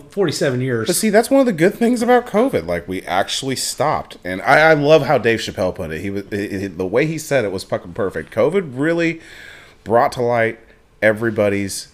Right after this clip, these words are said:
Speaker 2: issues, whether you liked it or not. It made you stop and look around. Do you
Speaker 1: Mm-hmm.
Speaker 2: like where you live? Do you like the things you've acquired? Do you like the people you're around? Like, it made you stop and look at that. And, uh, for me, it helped. I was like, "Motherfucker." Like, I thought it was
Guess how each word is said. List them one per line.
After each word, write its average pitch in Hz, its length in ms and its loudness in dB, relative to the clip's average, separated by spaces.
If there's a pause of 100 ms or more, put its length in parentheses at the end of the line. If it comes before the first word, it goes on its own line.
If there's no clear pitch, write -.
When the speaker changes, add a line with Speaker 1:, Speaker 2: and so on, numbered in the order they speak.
Speaker 2:
issues, 92 460 -6
whether 85 240 -6
you 80 220 -10
liked 76 280 -8
it 78 60 -14
or 76 80 -12
not. 71 280 -10 (400)
It 95 140 -2
made 92 360 -4
you 95 120 -8
stop 78 560 -6
and 80 240 -10
look 82 180 -10
around. 73 400 -12 (240)
Do 71 60 -14
you 67 120 -10
Speaker 1:
Mm-hmm. - 100 -10
Speaker 2:
like 73 240 -8
where 80 80 -8
you 76 100 -10
live? 80 260 -10 (140)
Do - 80 -14
you 76 60 -8
like 69 180 -10
the - 100 -20
things 76 280 -14
you've 69 100 -18
acquired? 87 540 -10
Do 82 80 -12
you 71 80 -10
like 71 180 -8
the - 80 -16
people 92 320 -12
you're 95 260 -8
around? 95 300 -8
Like, 107 160 -6
it 104 60 -6
made 120 260 -2
you 107 80 -8
stop 139 420 -2
and 101 160 -2
look 156 140 -2
at - 120 -4
that. 85 280 -6
And, 90 320 -6
uh, 101 460 -12
for - 160 -14
me, 135 180 -2
it - 100 0
helped. 180 320 2
I 95 60 0
was 95 160 -4
like, 92 140 -6
"Motherfucker." 85 720 -12
Like, 80 180 -12 (540)
I 117 80 4
thought 151 180 8
it 107 40 0
was 95 120 -6